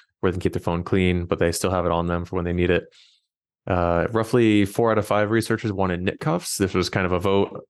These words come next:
that I put to everyone. Do you want knit, knit cuffs or straight cuffs? Um, but most wanted knit cuffs to keep their, their wrists protected.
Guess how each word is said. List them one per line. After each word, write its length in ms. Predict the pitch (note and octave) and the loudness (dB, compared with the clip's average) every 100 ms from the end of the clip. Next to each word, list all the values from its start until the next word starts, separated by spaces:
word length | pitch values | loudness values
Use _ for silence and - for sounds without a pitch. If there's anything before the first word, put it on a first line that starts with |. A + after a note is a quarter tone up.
| - | -4
that 200 | F#2+ - F2+ | -2 0 -2
I 60 | |
put 240 | F#2+ A2+ - | -2 -4 0
to 80 | G2+ | 0
everyone. 420 | G2 F#2+ G2 F#2+ | 2 2 2 0
Do 580 | F#2+ - - _ _ - | -4 -18 -20 _ _ -2
you 60 | |
want 140 | F2+ - | 0 0
knit, 180 | A#2+ - - | 0 -2 -2
knit 200 | A#2+ - | -2 0
cuffs 260 | B2 A2+ | -2 0
or 40 | - | -2
straight 240 | - - | -2 -2
cuffs? 420 | C#3+ C#3+ - - | -2 -2 -4 -2
Um, 220 | F#2+ F2+ F2 | 0 0 -2
but 120 | - | -2
most 200 | F#2+ - | -2 0
wanted 180 | F#2 F#2 | 0 0
knit 160 | - | 0
cuffs 220 | - G2 | -2 -4
to 60 | - | -2
keep 180 | G2 G2 | -4 0
their, 280 | F2+ F2+ F2 | 2 2 2
their 160 | F2+ | 0
wrists 280 | F2+ G2 - | 0 0 -2
protected. 720 | - G2+ - G#2+ - G#2 G#2 | -6 -6 -4 -4 0 0 0